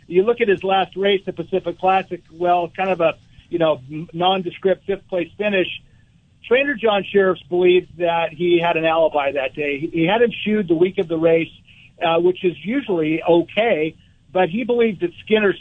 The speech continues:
feet were bugging him. He was on his left lead the entire race. That's why he flattened out after making that move,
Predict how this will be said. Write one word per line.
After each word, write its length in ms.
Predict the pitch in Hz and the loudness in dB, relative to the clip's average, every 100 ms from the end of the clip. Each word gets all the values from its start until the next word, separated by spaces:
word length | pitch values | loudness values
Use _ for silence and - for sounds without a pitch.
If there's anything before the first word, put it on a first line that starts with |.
| - | -8
feet 220 | 226 233 | -8 0
were 120 | 196 | 0
bugging 380 | 160 196 196 202 | 2 0 0 -2
him. 140 | 202 185 | -2 0
He 100 | 170 | 0
was 140 | 160 | 2
on 220 | 190 185 | 2 0
his 100 | 143 | 0
left 300 | 175 196 - | 0 0 -2
lead 300 | 180 185 180 | -2 0 0
the 160 | 165 160 | -2 -4
entire 480 | 151 - 202 220 180 | -6 -2 0 2 2
race. 300 | 170 175 165 | 4 2 0
That's 180 | 170 170 | -8 0
why 180 | 180 175 | 0 2
he 180 | 156 - | -2 -4
flattened 360 | 180 190 175 | -2 -2 -2
out 300 | 180 175 170 - _ - | -2 0 -2 -8 _ -6
after 280 | 170 - 170 | -6 -4 -2
making 320 | 180 180 175 | -2 0 0
that 200 | 170 165 | 0 0
move, 380 | 170 175 170 | 0 2 2